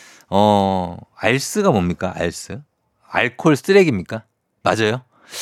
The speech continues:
아, 이런 말 쓰지 마. 어, 이거 왜 자기 자신을 쓰레기라고 그래? 사실 저도 옛날에 저, 저 스스로에게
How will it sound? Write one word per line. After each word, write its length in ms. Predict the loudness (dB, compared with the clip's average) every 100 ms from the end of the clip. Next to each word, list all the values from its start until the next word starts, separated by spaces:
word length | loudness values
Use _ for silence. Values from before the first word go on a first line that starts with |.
| -10
아, 340 | -2 0 2 0
이런 240 | 2 2 2
말 120 | 2
쓰지 240 | 0 2
마. 600 | 2 2 0 0 -2 -6 -8
어, 460 | -2 0 0 -2 -6
이거 600 | -2 2 2 0 -4 -8 -18 -20 2
왜 220 | 6 6
자기 300 | 4 -2 0
자신을 320 | 0 0 -2
쓰레기라고 480 | -2 0 0 0 -4
그래? 100 | -10 -18 _ _ -20 -16 -16 -8
사실 240 | -8 -6
저도 320 | -2 2 6 6
옛날에 300 | 6 4 2
저, 260 | 2 2 2 -6
저 240 | -4 2 2
스스로에게 680 | 0 -2 2 4 6 2